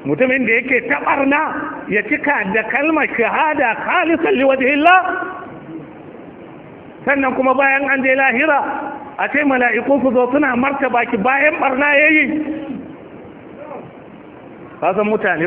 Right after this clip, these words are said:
sun ɗauka lahiran kaman duniya ne. To shi yasa Allah ya kwaɓe su akan wanda ya ce ba ɗaya ba ne. Ya ce, "Sa'a ma ya kumun."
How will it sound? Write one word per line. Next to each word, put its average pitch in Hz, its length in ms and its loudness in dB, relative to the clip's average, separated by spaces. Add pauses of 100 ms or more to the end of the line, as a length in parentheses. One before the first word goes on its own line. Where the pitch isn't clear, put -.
sun 196 160 0
ɗauka 180 560 -2
lahiran 185 420 0
kaman 147 300 -2
duniya 151 360 0
ne. - 180 -6 (680)
To 127 100 0
shi 160 80 -4
yasa 185 300 0
Allah 160 240 0
ya 156 60 -2
kwaɓe 180 460 -2
su 160 80 0
akan 143 320 -2
wanda 131 180 -2
ya 135 60 -2
ce 135 140 -4
ba 113 160 -2
ɗaya 127 200 -2
ba 120 100 0
ne. 113 100 -4 (1300)
Ya 117 80 -4
ce, 123 220 0
"Sa'a 214 260 2
ma 160 160 0
ya 135 160 2
kumun." 117 340 -2